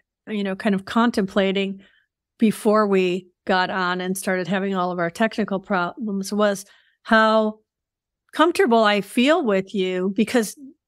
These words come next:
it's an interesting dynamic, because you bridge all my splits, but you do not define any new centers for me. So I feel very much at ease because I feel like I know who I am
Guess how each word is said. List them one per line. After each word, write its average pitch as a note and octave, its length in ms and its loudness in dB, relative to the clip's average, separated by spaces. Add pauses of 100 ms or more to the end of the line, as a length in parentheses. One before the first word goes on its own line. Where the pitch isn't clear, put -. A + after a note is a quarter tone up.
it's G#3 220 0
an A3 100 2
interesting B3+ 640 0
dynamic, G3 720 0
because G#3 380 0
you C4+ 640 0
bridge A#3 260 2
all A#3 160 0
my G#3+ 140 2
splits, A3+ 520 -4
but - 180 -4
you A3+ 120 -2
do B3 180 -2
not B3 260 -2
define B3 480 0
any A3 260 -2
new G#3 160 -2
centers G#3+ 580 -2
for F#3 240 -4
me. E3+ 240 -12 (640)
So G#3+ 400 2
I A3 160 0
feel A#3+ 400 2
very A3 400 2 (600)
much G#3 460 0 (460)
at G#3 260 2
ease G3+ 540 0
because G#3 300 -4
I F#3+ 100 2
feel G#3 460 0
like F#3+ 260 -2
I F#3 140 -2
know F#3+ 280 0
who G#3 200 -2
I F#3+ 140 2
am F3 520 -6